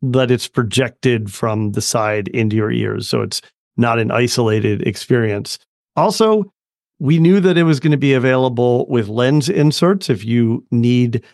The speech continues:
either readers or prescription lenses. Those are surprisingly inexpensive. Those are gonna run about a hundred dollars for readers, or,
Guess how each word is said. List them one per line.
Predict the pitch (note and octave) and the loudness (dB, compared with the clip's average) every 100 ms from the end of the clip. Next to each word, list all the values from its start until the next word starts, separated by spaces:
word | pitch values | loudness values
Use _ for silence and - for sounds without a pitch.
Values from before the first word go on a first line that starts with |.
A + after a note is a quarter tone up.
| _ | _
either | - A#2+ A2+ | -2 0 0
readers | G#2+ C3+ C#3+ D3 D3 D3+ - | 2 0 2 2 4 0 0
or | C3 A#2+ A2+ | 0 0 0
prescription | B2 A2+ - A#2+ - G#2+ | -4 -4 -6 -6 -4 -2
lenses. | A#2 C3+ D3+ G3+ A3+ G3 _ _ _ - | 0 2 2 2 0 -4 _ _ _ 0
Those | F#3 G3 | 0 2
are | A#3 G#3+ | 2 0
surprisingly | - F#3 - - C#3+ F3 G3 D3 E3+ D#3+ D#3+ D3+ | 0 -2 -4 -4 0 2 2 2 2 4 2 0
inexpensive. | G3+ C#3 D3 - - E3 E3 - B2 - _ - | 0 2 0 -4 -4 -2 0 -2 -6 -8 _ -6
Those | B2+ B2 B2 | -2 -2 -2
are | B2 | -2
gonna | A#2 B2 A#2 | 0 0 0
run | G#2+ B2+ B2 | 0 0 0
about | A#2 A2+ | 0 -4
a | |
hundred | - D#3+ D3+ | -2 0 0
dollars | C3 C3+ C#3 D3+ D#3 | 0 2 2 2 0
for | - C3+ A#2+ A2+ G#2+ _ _ _ | -2 0 0 0 -4 _ _ _
readers, | B2 D3 C#3+ C#3+ D#3 D#3+ - _ _ - | 0 0 2 2 0 -2 -10 _ _ -4
or, | C3 C3+ C3 B2+ | 0 2 2 0